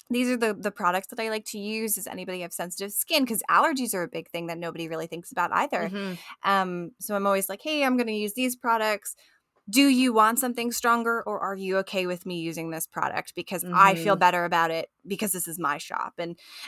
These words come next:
Speaker 1: and usually actors are pretty great about being like, "Yeah," 'cause most of the time actors very conscious about, um,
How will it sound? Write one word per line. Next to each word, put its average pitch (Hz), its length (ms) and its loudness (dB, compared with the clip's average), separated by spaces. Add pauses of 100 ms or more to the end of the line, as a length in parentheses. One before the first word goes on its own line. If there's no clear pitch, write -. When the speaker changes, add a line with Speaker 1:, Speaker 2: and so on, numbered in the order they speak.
Speaker 1:
and 247 240 10
usually 302 300 4
actors 202 320 0
are 180 60 -2
pretty 190 240 -2
great 180 220 2
about 170 260 2
being 175 220 -6
like, 196 240 -4
"Yeah," 330 320 10
'cause 190 260 0 (340)
most 311 180 4
of 202 40 -6
the 196 60 -6
time 190 200 0
actors 170 680 0 (140)
very 240 320 8
conscious 180 540 -2
about, 175 640 2 (220)
um, 165 480 2